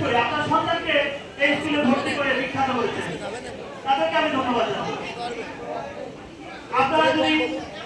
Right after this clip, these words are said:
প্রথম অবস্থায় আমাদেরকে বিশ্বাস না করতেন, তাহলে কিন্তু আমরা এই স্কুলগুলো পেতাম না,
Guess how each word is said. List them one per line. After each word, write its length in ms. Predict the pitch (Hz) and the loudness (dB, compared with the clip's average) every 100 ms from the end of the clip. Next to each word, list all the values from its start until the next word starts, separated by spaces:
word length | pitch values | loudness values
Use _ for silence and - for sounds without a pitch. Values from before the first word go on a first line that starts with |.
| - 208 | -10 -2
প্রথম 220 | 262 294 302 | 0 2 2
অবস্থায় 280 | 302 311 285 | 4 4 2
আমাদেরকে 300 | 277 294 294 269 | 2 0 -2 -4
বিশ্বাস 240 | 285 285 285 | -2 0 2
না 60 | 277 | 0
করতেন, 320 | 277 269 262 247 - - - - - - - - | 0 -2 -2 -2 -4 -8 -12 -12 -12 -12 -12 0
তাহলে 260 | 269 294 294 | 4 4 2
কিন্তু 180 | 285 277 277 | 0 0 2
আমরা 120 | 277 | 4
এই 100 | 285 247 | 2 0
স্কুলগুলো 340 | 277 269 262 | -2 0 0
পেতাম 240 | 262 254 247 | 0 2 2
না, 80 | 226 | 2